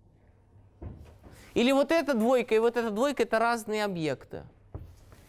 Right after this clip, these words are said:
А почему не сэкономить? Ведь объекты эти неизменяемые. Я ведь все равно не смогу изменить объект. Я могу только изменить ссылку на объект, правда? То есть если двойка создана да, так, это true, прошу прощения, да?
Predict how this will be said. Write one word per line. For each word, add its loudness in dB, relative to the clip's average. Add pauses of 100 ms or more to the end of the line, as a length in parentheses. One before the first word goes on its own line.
(1080)
А 0
почему 2
не 4
сэкономить? 0
Ведь -4
объекты 0
эти 0
неизменяемые. 0 (220)
Я 2
ведь 0
все 0
равно 2
не 4
смогу 0
изменить 0
объект. 0
Я 0
могу 0
только 0
изменить 0
ссылку 2
на 2
объект, -2
правда? 0 (180)
То -4
есть 0
если 2
двойка 2
создана 0 (320)
да, 0
так, -2
это -4
true, 0
прошу -4
прощения, -4
да? -2